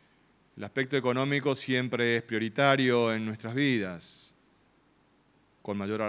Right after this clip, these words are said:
razón aún en una situación de pandemia. Al respecto, con la información veraz, oportuna y necesaria, nuestro ministro de Economía, Hacienda y Finanzas, el doctor Jorge Oscar Ibáñez, nos la brindará. Doctor.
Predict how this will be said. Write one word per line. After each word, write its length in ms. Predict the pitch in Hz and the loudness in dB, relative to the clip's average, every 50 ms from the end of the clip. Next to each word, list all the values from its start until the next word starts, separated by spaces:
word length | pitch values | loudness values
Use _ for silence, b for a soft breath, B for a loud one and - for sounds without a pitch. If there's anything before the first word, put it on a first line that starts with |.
| 104 | -4
razón 440 | 101 104 98 - - 120 113 113 110 | -4 -6 -8 -6 -6 -4 -4 -4 -2
aún 480 | 107 113 120 127 131 131 127 127 131 - | -2 0 2 2 2 2 0 -2 -4 -8
en 140 | - 107 107 | -8 -8 -6
una 180 | 104 107 104 | -6 -6 -8
situación 440 | 101 - 92 - 98 - - 107 98 | -10 -12 -12 -14 -12 -12 -10 -8 -8
de 80 | 98 98 | -8 -8
pandemia. 640 | - 95 92 85 82 80 76 73 73 73 76 78 78 - - | -8 -8 -10 -10 -12 -12 -14 -14 -14 -16 -18 -20 -20 -20 -16
Al 160 | - 98 92 | -14 -14 -12
respecto, 720 | 104 107 107 - - 131 131 123 - - 131 127 127 123 b b b b b b b b b | -12 -14 -10 -4 -2 -2 -2 -2 -4 -4 -2 -2 -2 -4 b b b b b b b b b
con 220 | - - 131 131 135 | -2 0 2 2 2
la 80 | 135 | 2
información 840 | 135 135 - 135 123 120 120 120 120 - 139 135 127 117 104 98 95 | 0 0 0 -2 -2 0 -2 -4 -2 0 0 2 2 2 0 -2 -2
veraz, 480 | 98 107 110 117 123 120 110 - - - - | 0 0 2 4 4 2 2 -2 -8 -10 -8
oportuna 560 | 113 104 - 107 104 107 - 139 135 127 117 | -8 -4 -4 -4 -4 -2 2 2 4 4 4
y 80 | 110 | 4
necesaria, 1000 | 110 120 127 123 - 113 98 - - 135 139 139 139 131 110 98 98 95 98 95 101 123 - - - | 4 2 2 2 0 -4 -6 -4 -2 0 2 2 2 0 0 -2 -4 -4 -6 -8 -12 -18 -20 -20 -14
nuestro 320 | 92 98 95 90 - 95 92 | -12 -12 -10 -10 -10 -10 -8
ministro 320 | 98 101 107 107 - 98 | -6 -6 -8 -8 -8 -8
de 60 | 95 | -8
Economía, 380 | 92 95 92 92 95 101 101 98 | -6 -8 -8 -8 -8 -8 -8 -8
Hacienda 320 | 95 - 101 95 95 95 | -8 -10 -10 -8 -8 -10
y 40 | 92 | -10
Finanzas, 640 | 85 92 95 104 104 101 92 87 - 80 78 - - b b b b b b b b | -10 -10 -8 -8 -8 -8 -10 -12 -16 -20 -20 -20 -20 b b b b b b b b
el 80 | - 87 | -12 -12
doctor 340 | 90 85 - - 101 95 95 | -12 -12 -8 -6 -6 -6 -6
Jorge 340 | - - 120 117 - - | -4 -4 -4 -4 -4 -10
Oscar 280 | 90 - - - 104 90 | -12 -10 -8 -8 -6 -4
Ibáñez, 540 | 90 90 92 98 95 95 98 98 92 92 - b b b b b | -4 -4 -4 -4 -4 -4 -4 -6 -8 -10 -14 b b b b b
nos 220 | - 92 92 87 - | -10 -10 -10 -8 -8
la 120 | 95 95 | -8 -8
brindará. 600 | 90 87 85 92 87 85 82 80 76 65 62 - - _ _ _ - - - | -8 -6 -6 -8 -8 -6 -8 -8 -10 -12 -16 -18 -20 _ _ _ -20 -14 -12
Doctor. 380 | 95 92 - - 123 123 120 | -12 -12 -8 -6 -6 -6 -6